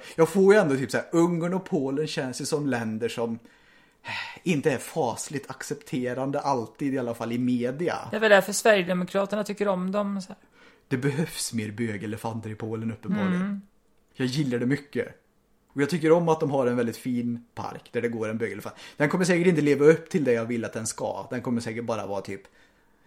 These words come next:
Speaker 1: jättetråkig och gå och gilla hanar. Men jag vill ha en riktig jävla bögelefant.
Speaker 2: Mm, mm.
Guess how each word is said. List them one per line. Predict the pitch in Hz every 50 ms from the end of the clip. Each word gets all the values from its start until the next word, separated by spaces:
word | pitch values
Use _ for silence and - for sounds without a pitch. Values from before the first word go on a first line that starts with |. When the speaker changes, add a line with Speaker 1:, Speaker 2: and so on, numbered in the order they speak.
| _ _
Speaker 1:
jättetråkig | 123 127 - - - - - 123 120 117 117 - 123 113
och | 113
gå | 110
och | 110 110
gilla | 110 110 113
hanar. | 104 92 120 110 98 107 117 117 117
Men | 139 139 139
jag | 147 147
vill | 147 147
ha | 135 - - 165 156 147 147
en | 139 127 127
riktig | 123 135 139 143 151 170 - - - - - - _ - 165 143 123 117
jävla | 143 139 123 113 110 113 117 117 117
bögelefant. | 110 123 113 104 98 104 104 104 104 - 113 90 - - - - _ _ -
Speaker 2:
Mm, | 190 185 196 208 220 - _
mm. | 170 196 220 262